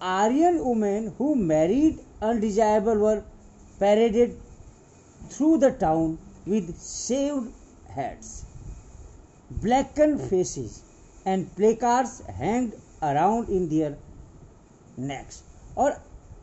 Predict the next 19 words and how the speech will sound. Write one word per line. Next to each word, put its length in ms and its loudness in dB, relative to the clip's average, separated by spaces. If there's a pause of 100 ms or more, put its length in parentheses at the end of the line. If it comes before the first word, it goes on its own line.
(100)
किसी 340 0
आर्यन 440 -2
यानी 140 -2
कि 100 -2
जर्मन 480 -2
महिला 480 -2
की 240 -8
ने 220 2 (240)
किसी 280 -8 (120)
अनडिजायरेबल 580 -4
व्यक्ति 280 -6
से 340 -12 (300)
शादी 680 2 (280)
कर 140 0
ली 300 -6 (400)
तो 80 0
उसको, 720 -2 (580)
उसका 220 -4
सर 520 -2